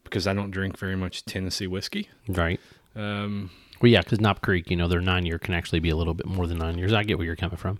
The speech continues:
Speaker 1: Yeah, I don't know if that's just their standard. I don't know enough about it.
Speaker 2: So if
Speaker 1: No.
Speaker 2: it was from two thousand ten, it's two thousand eleven. That means it's technically al-, almost eleven years old. It's at least ten years old.
Speaker 1: Yep.
Speaker 2: So sweet. There we go.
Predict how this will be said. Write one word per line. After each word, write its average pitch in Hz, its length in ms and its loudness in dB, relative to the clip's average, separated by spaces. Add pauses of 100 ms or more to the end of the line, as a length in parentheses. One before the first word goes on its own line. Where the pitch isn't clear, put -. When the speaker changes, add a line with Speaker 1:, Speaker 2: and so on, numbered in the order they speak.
Speaker 1:
Yeah, 110 180 0
I 117 60 4
don't 110 180 2
know 101 200 2
if 90 100 -2
that's 101 240 0
just 92 220 -2
their 87 100 -4
standard. 87 500 -4
I 104 80 4
don't 104 140 2
know 95 160 0
enough 87 320 -4
about 82 320 -4
it. 82 120 -6
Speaker 2:
So 101 120 2
if 92 80 2
Speaker 1:
No. 107 60 2
Speaker 2:
it 104 60 0
was 87 100 -2
from 110 200 2
two 113 160 2
thousand 90 380 0
ten, 113 180 2
it's 98 140 -4
two 101 140 -2
thousand 90 300 2
eleven. 101 340 2
That 95 80 0
means 98 180 0
it's - 140 -8
technically 104 440 2
al-, 90 200 0
almost 98 320 0
eleven 95 320 2
years 90 200 -4
old. 90 220 0 (180)
It's 113 160 -2
at - 60 0
least 110 220 2
ten 107 140 2
years 78 140 -2
old. 82 240 0 (160)
Speaker 1:
Yep. 101 160 0 (540)
Speaker 2:
So - 160 0
sweet. 82 440 0
There 95 180 -2
we 95 120 4
go. 87 200 4